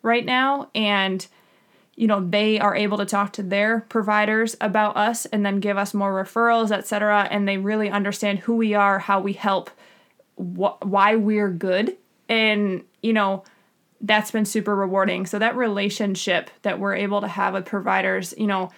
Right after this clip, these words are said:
I always talk about having a relationship with my patients, just making sure that I know who they are, but, like, I really am now valuing that relationship with each provider. And so going back, we're, you know, that, to that permanent position, that's what we're looking forward to.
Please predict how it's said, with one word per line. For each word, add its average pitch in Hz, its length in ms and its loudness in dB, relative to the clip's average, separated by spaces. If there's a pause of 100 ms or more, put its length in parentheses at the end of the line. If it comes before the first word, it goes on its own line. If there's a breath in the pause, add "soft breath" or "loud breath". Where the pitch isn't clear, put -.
(160 loud breath)
I 208 140 4
always 214 240 2
talk 202 180 -2
about 202 180 -2
having 196 280 0
a 190 60 -4
relationship 196 500 -2
with 196 100 -6
my 190 140 -2
patients, 196 520 -6
just 180 100 -12
making 202 260 -6
sure 196 160 -6
that 190 160 -4
I 202 160 0
know 196 140 -2
who 196 120 -4
they 190 140 -4
are, 185 340 -2 (480 soft breath)
but, 180 140 -2
like, 190 180 -2
I 196 40 2
really 202 600 0
am 196 160 -2
now 190 260 0
valuing 185 560 -2
that - 160 -4
relationship 190 540 -4
with 208 120 -10
each 202 220 -4
provider. 190 640 0
And 190 400 -2
so 202 160 -6
going 220 460 2
back, 190 400 0 (280)
we're, 214 240 -4
you 196 140 -6
know, 196 100 -2
that, 185 140 -6
to - 80 -8
that 202 200 -2
permanent 202 360 -2
position, 196 400 -6
that's 196 160 -4
what 226 80 -6
we're 220 140 -2
looking 202 240 -4
forward 190 300 -4
to. 185 260 -4